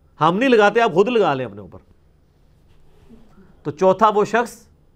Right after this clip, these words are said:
जो अकेले में अल्लाह को याद करे और उसकी आंखों से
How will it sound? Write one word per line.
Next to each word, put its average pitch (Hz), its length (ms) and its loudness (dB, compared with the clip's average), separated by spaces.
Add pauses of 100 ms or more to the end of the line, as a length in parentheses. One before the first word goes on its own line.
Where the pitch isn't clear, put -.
(680)
जो 135 300 -2
अकेले 185 400 0
में 180 120 -4
अल्लाह 170 220 2
को 170 100 -6
याद 147 300 2
करे 175 280 -4
और 151 160 -4
उसकी 143 220 -10
आंखों 135 280 -8
से 165 140 -8